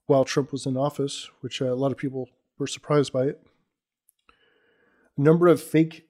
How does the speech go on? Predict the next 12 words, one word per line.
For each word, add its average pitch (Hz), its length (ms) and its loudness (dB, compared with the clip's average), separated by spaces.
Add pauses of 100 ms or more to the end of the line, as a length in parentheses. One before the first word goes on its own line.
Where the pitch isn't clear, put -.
gaming 139 400 2
guides 147 560 0
have 135 160 0
infected 135 480 -4
two 170 160 0
million 143 420 4
Android 135 460 0
users 131 440 -4
through 135 540 0
Google 135 280 -2
Play 139 260 0
Store. 151 460 -2